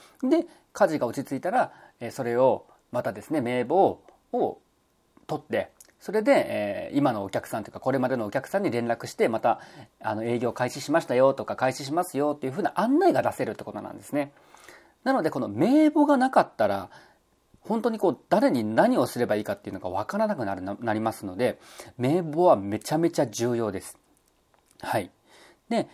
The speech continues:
何かあなたに声をかけたり、ページを見に来たりとかしてる人が、やっぱり何かしらいるわけなんですよね。そういう人って、なんでなのかっていうと、やっぱ何か必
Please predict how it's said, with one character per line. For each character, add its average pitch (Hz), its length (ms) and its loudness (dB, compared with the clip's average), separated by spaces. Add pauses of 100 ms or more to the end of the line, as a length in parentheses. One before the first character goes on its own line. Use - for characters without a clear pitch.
(160)
何 254 260 4
か 151 320 4
あ 131 80 2
な 151 120 2
た 123 100 0
に 123 80 -2
声 135 240 4
を 107 60 0
か 110 100 -6
け 117 80 -8
た 104 100 -6
り、 127 240 2
ペ 143 280 0
ー 135 40 -2
ジ 139 220 0
を 165 300 2
見 175 160 4
に 147 80 2
来 - 100 -14
た 139 100 4
り 107 100 -8
と 101 120 -6
か - 160 -6 (220)
し - 100 -14
て 190 140 2
る 202 100 0
人 180 300 2
が、 - 180 2 (140)
や 240 100 4
っ - 20 -14
ぱ 330 120 2
り 131 80 4
何 151 180 0
か 190 120 2
し 190 120 -4
ら 180 80 2
い 165 160 0
る 180 80 6
わ 185 140 4
け 123 100 0
な 92 80 -8
ん 90 60 -14
で 98 80 -18
す - 80 -20
よ 98 80 -16
ね。 135 200 -8 (560)
そ 254 240 0
う 294 60 2
い 277 60 2
う 262 80 0
人 247 160 -4
っ 240 40 -8
て、 - 480 -2 (400)
な 240 200 2
ん 262 60 4
で 156 100 4
な 117 80 2
の 107 100 0
か 110 120 4
っ - 80 -6
て 113 100 -8
い 101 60 -2
う 101 60 -6
と、 98 340 0 (580)
や 254 60 -4
っ - 20 -14
ぱ 196 100 8
何 214 260 4
か 113 300 2 (200)
必 202 100 -2